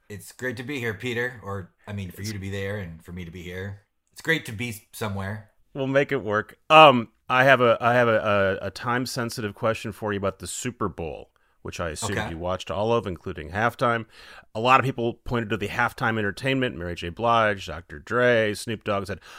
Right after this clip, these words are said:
Speaker 2: "Ah, this is the first time the Super Bowl has, has acknowledged hip-hop in a meaningful way." And then everyone else said, "Oh, this is the first big nineties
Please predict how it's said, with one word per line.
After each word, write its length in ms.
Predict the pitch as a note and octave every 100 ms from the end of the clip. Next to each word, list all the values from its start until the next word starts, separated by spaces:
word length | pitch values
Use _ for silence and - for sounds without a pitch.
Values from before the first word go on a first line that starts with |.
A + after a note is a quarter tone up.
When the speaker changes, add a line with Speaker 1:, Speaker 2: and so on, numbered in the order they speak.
| -
Speaker 2:
"Ah, 240 | D3+ E3 D#3
this 200 | C3+ -
is 120 | A2
the 80 | A2+
first 340 | - C3+ B2+
time 460 | - B2 A#2+ A#2 A2
the 100 | F#2
Super 240 | - -
Bowl 320 | F2+ A2+ A2
has, 280 | G#2 F2+ D2+
has 120 | F#2
acknowledged 520 | F2 F2 G2+ G2+ F#2+ -
hip-hop 460 | B2 - A#2+ -
in 80 | A2+
a 60 | A2+
meaningful 480 | A#2 B2 A#2+ B2
way." 320 | A#2+ B2 B2+ B2+ - - - - -
And 120 | A2+
then 100 | A#2+
everyone 260 | A#2 A#2 A2+
else 140 | A2
said, 100 | A2+ E3+
"Oh, 160 | F#3
this 180 | D#3+ -
is 60 | B2
the 80 |
first 440 | C3+ D3+ D3 - F#2+
big 280 | A#2+ B2 G#2
nineties 840 | G2+ G2+ A2+ A2 F#2 D2 - -